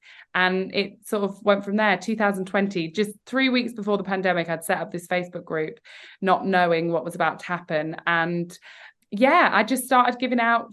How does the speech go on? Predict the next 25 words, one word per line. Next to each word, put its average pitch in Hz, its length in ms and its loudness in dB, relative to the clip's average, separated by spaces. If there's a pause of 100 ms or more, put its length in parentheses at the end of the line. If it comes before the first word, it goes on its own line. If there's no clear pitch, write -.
free 247 160 2
advice 233 480 2
on 220 120 -2
the 214 100 -4
internet. 214 560 0
And 190 180 -2
then 185 260 0
that 185 220 -2
turned 180 300 -4
into 175 480 -4 (300)
me 180 160 0
doing 160 220 -2
a 156 40 -10
course 302 640 0
and 185 100 -2
me 160 140 -2
doing 151 220 -2
a 156 40 -2
mastermind 269 800 2
and 196 80 -4
me 165 140 -4
doing 156 180 -2
a 170 40 -4
membership. 254 840 2
And 190 380 -2